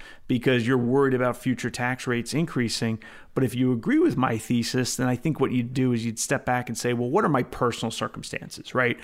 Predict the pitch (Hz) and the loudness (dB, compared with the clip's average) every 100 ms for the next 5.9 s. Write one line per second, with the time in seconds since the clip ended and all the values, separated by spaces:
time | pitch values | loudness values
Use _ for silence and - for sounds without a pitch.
0 | - - 143 185 165 147 - 139 120 127 | -14 -8 0 2 2 0 2 0 0 0
1 | 120 180 127 123 - 120 - 127 117 123 | 2 0 0 -2 0 -4 -2 -2 0 -2
2 | 117 127 120 117 120 - 123 113 120 123 | -2 -2 -2 -2 -4 -2 -4 -2 -2 0
3 | 127 117 120 - 120 - 120 117 123 123 | -2 -2 -4 -6 -10 -6 -4 -2 -2 -4
4 | 131 117 120 - 123 117 - 123 - 123 | -4 -2 -4 -4 -2 -2 -2 -4 -2 -4
5 | 113 120 110 107 120 113 170 170 - | -2 -2 -4 -4 -4 0 0 0 -2